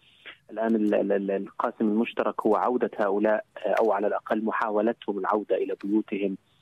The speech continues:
وبالتأكيد، آه، تجدد هذا القصف واستمراره مع مخاطر أخرى، آه، يفرضها الاحتلال الإسرائيلي، خصوصًا خطورة التوغل المفاجئ التي قد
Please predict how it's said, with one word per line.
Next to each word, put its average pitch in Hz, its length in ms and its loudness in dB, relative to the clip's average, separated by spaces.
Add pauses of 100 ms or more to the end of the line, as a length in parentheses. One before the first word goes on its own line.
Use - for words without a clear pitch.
(320)
وبالتأكيد، 113 680 0
آه، 98 260 4
تجدد 110 560 0
هذا 98 160 2
القصف - 480 -6
واستمراره 104 640 0 (380)
مع 92 120 0
مخاطر 113 540 0
أخرى، 95 360 0 (260)
آه، 98 220 2
يفرضها 104 460 0
الاحتلال 101 520 0
الإسرائيلي، 101 480 2
خصوصًا 107 480 -2 (440)
خطورة 117 500 0
التوغل 110 500 2
المفاجئ 107 600 0
التي 101 460 -2
قد - 200 -4